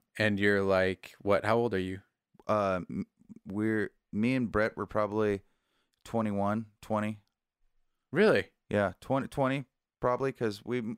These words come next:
Speaker 2: moved over when we were nineteen. And,
Speaker 1: It
Speaker 2: like,
Speaker 1: took
Speaker 2: right
Speaker 1: you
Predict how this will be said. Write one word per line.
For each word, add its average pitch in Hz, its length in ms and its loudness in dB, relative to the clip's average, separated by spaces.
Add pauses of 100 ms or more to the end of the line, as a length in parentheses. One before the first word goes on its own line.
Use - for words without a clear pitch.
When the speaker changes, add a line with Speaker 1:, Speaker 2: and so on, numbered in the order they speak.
Speaker 2:
moved 120 280 -2
over 113 320 2
when 107 200 -6
we 98 80 -4
were 98 260 -4 (320)
nineteen. 107 960 -8 (1200)
And, 98 600 -4 (120)
Speaker 1:
It 147 120 -4
Speaker 2:
like, 220 160 0
Speaker 1:
took - 100 0
Speaker 2:
right 233 140 6
Speaker 1:
you 120 140 2